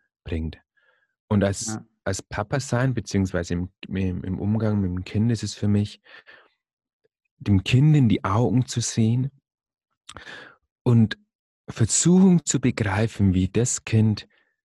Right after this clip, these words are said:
Speaker 1: die Welt betrachtet. Weil im Buddhismus gibt's den schönen
Speaker 2: Schön,
Speaker 1: Sprüch-,
Speaker 2: ja.
Speaker 1: Spruch, der kindliche Geist ist der erleuchtete Geist.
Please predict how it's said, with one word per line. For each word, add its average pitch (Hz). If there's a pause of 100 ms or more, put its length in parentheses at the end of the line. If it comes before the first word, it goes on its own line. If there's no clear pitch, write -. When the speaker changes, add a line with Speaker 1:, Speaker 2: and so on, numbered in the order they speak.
(220)
Speaker 1:
die 90
Welt 95
betrachtet. - (540)
Weil 95
im 92
Buddhismus 127
gibt's -
den 95
schönen 104
Speaker 2:
Schön, 107
Speaker 1:
Sprüch-, 104
Speaker 2:
ja. - (320)
Speaker 1:
Spruch, -
der -
kindliche 131
Geist 107
ist -
der 82
erleuchtete 85
Geist. -